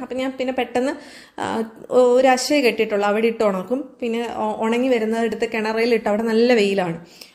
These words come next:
അവിടെ ഒരു, ആ, ഗ്രില്ലും ഉണ്ട്, പിന്നെ നെറ്റും ഇട്ടിട്ടുണ്ട്.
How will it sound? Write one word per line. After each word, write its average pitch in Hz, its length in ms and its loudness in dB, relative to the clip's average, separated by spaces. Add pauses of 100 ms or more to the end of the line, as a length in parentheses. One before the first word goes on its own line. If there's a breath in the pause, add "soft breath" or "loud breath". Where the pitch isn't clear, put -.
(140 loud breath)
അവിടെ 240 420 -2
ഒരു, 240 340 2
ആ, 214 160 4
ഗ്രില്ലും 240 540 2
ഉണ്ട്, 226 240 2 (500 loud breath)
പിന്നെ 254 180 -4
നെറ്റും 240 380 0
ഇട്ടിട്ടുണ്ട്. 170 440 -2